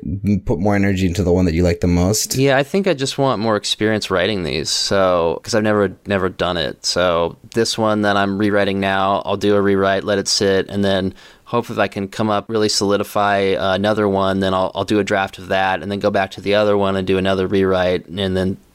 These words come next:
Speaker 2: get that moving and then do a rewrite on the second, you know, on the next one. And
Speaker 1: Wow, so just go back and forth between all of them,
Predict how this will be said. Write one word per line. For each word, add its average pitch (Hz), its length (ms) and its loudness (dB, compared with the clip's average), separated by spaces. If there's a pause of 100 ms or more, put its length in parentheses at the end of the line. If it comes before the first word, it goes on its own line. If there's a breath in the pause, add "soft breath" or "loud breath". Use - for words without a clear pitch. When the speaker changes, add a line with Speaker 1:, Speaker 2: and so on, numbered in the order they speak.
Speaker 2:
get 101 200 -2
that 95 180 0
moving 92 420 -4
and 92 100 0
then 95 120 0
do 101 100 2
a 98 80 2
rewrite 110 300 2
on 107 120 2
the 101 100 0
second, 92 360 -4
you 107 140 -2
know, 92 220 -2
on 104 140 -4
the 98 80 2
next 95 300 -4
one. 92 300 -2
And 92 240 -4
Speaker 1:
Wow, 107 180 2
so - 140 -4
just 107 140 -2
go 110 100 2
back 98 220 0
and 101 120 -4
forth 101 220 0
between 95 300 0
all 92 180 4
of 90 60 0
them, 92 180 2